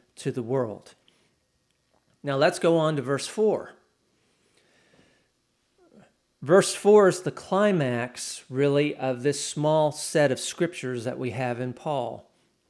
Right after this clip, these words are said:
My translation has it, "Having been marked out Son of God in power,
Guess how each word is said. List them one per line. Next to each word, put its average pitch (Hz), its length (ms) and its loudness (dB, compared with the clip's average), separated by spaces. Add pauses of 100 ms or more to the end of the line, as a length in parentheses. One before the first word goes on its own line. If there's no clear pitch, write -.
(1500)
My 156 200 2
translation 160 840 0
has 139 300 -2
it, 143 340 -4
"Having 190 480 2
been 156 260 0
marked 151 440 2
out 135 320 0
Son - 360 2
of 180 160 0
God 156 320 6
in 165 100 2
power, 135 580 -2